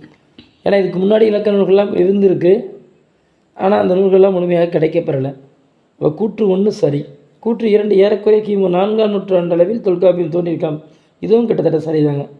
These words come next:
அப்ப கூற்று ஒண்ணு சரி, கூற்று ரெண்டும் சரி. விடைக்குறிப்பு ஆ, கூற்று ஒண்ணு, ரெண்டு சரி.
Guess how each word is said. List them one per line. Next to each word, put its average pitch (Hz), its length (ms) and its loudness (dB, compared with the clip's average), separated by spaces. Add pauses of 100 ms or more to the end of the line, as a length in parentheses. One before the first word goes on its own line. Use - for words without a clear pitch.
(580)
அப்ப 143 280 -2 (260)
கூற்று 190 560 -2
ஒண்ணு 214 120 -2
சரி, 208 440 -4 (140)
கூற்று 180 300 -4
ரெண்டும் 185 300 -2
சரி. 151 380 -4 (880)
விடைக்குறிப்பு 170 580 0
ஆ, 165 240 -4
கூற்று 185 600 -2
ஒண்ணு, 196 120 0
ரெண்டு 165 260 0
சரி. 139 320 -8